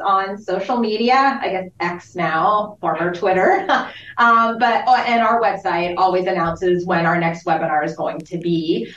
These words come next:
Um, it is intended for non-attorneys. Our primary audience, um, so there's thirty-three other Sea Grant programs around the country, and that's our audience. We want to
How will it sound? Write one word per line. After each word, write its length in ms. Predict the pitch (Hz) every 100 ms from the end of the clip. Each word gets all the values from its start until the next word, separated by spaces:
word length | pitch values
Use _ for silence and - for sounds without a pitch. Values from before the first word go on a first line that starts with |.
| -
Um, 180 | 196 196
it 140 | 196 233
is 880 | 247 254 247 240 240 240 240 233
intended 720 | - 226 226 220 240 269 - 247
for 480 | 226 214 220 - 196
non-attorneys. 1200 | 185 180 208 233 214 220 196 196 220 277 311 302 -
Our 260 | 214 220 214
primary 480 | 233 254 285 285 -
audience, 680 | 185 202 214 233 240 - -
um, 380 | 151 165 170 - -
so 180 | - 208
there's 340 | 214 208 -
thirty-three 600 | 226 226 277 240 240 233
other 240 | 202 202 202
Sea 200 | 208 214
Grant 280 | 202 196
programs 440 | - 196 196 196 196
around 300 | 185 175 175
the 160 | 190 175
country, 680 | 165 - 202 233 294 - -
and 340 | 202 202 196 185
that's 300 | 196 196 240
our 180 | - -
audience. 560 | 185 175 - - -
We 140 | 190 180
want 420 | 175 175 170 -
to 520 | - 190 180 175 175